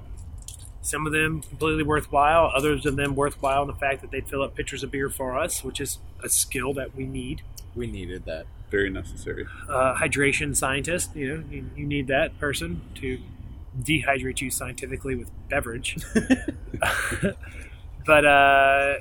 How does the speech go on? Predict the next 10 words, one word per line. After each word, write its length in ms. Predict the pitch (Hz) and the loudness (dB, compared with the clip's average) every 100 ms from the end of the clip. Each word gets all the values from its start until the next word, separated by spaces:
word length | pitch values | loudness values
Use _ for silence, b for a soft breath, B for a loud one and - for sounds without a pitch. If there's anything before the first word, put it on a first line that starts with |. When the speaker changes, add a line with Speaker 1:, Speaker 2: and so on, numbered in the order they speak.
| - | 4
Speaker 1:
yeah, 220 | 202 175 | 8 10
it's 180 | 147 - | 8 4
cool 560 | - 196 185 185 180 - - - - | 4 6 6 6 2 -4 -14 -14 0
in, 160 | 160 156 | 2 2
in 220 | 143 156 | 0 0
a 100 | 151 | 4
lot 220 | 160 196 | 6 6
of 60 | 151 | 6
those 120 | 131 | 2
regards. 560 | 117 131 123 120 - | 0 0 0 -4 -8